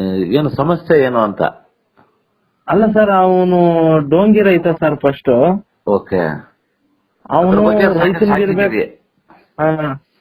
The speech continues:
Speaker 1: ಸಾಕಷ್ಟು ಹಾಕಿದ್ದೀವಿ.
Speaker 2: ಅದಕ್ಕೆ ಸರ್ ಯಾಕೆ ನಿಲ್ಸ್ಬಿಟ್ರಿ ಅಂತ ಕೇಳಿ, ಕೇಳೋಣ ಅಂತ ಫೋನ್ ಮಾಡಿ ಸರ್. ನಾವು ಆನೇಕಲ್ಲಿಂದ ಸರ್.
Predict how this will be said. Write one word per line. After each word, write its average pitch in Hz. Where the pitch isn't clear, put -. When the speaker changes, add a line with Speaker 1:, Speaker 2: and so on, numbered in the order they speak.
Speaker 1:
ಸಾಕಷ್ಟು 120
ಹಾಕಿದ್ದೀವಿ. 107
Speaker 2:
ಅದಕ್ಕೆ 208
ಸರ್ 185
ಯಾಕೆ 190
ನಿಲ್ಸ್ಬಿಟ್ರಿ 175
ಅಂತ 156
ಕೇಳಿ, 139
ಕೇಳೋಣ 151
ಅಂತ 131
ಫೋನ್ 135
ಮಾಡಿ 120
ಸರ್. 143
ನಾವು 143
ಆನೇಕಲ್ಲಿಂದ 156
ಸರ್. 123